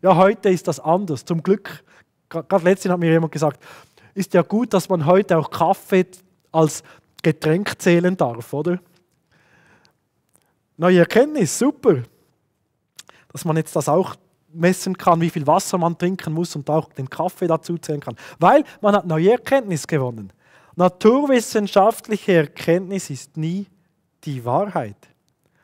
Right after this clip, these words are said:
Übrigens gibt's immer verschiedene Beschreibungen einer Sache. Es gibt vielleicht eine Mehrheitsmeinung.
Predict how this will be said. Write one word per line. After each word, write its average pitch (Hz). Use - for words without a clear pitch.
Übrigens 202
gibt's -
immer 214
verschiedene 180
Beschreibungen 151
einer 147
Sache. 107
Es -
gibt 151
vielleicht 135
eine 131
Mehrheitsmeinung. 180